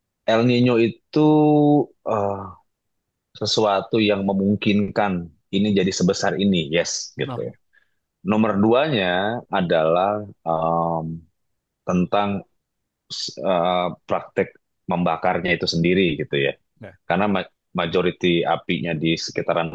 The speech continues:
Speaker 1: kita itu, em, sulit untuk, eh, terjadi begitu saja dari alam gitu. Ada yang menyulut kemungkinan begitu.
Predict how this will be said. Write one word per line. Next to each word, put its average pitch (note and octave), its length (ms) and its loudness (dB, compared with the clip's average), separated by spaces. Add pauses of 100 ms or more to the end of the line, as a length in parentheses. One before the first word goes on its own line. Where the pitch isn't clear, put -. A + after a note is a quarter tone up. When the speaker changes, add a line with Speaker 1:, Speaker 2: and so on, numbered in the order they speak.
Speaker 1:
kita E2 260 -4
itu, G2+ 460 0
em, D2+ 500 -2 (200)
sulit G2 380 0
untuk, E2 320 -2 (340)
eh, D#2+ 260 -4
terjadi D#2+ 420 -2
begitu D#2+ 240 -6
saja D#2 220 0
dari D#2 200 -2
alam C#2+ 500 -2
gitu. - 200 -10 (220)
Ada C#2+ 140 0 (140)
yang C#2+ 120 -12
menyulut D2 400 -6 (280)
kemungkinan C#2+ 540 -8
begitu. - 400 -14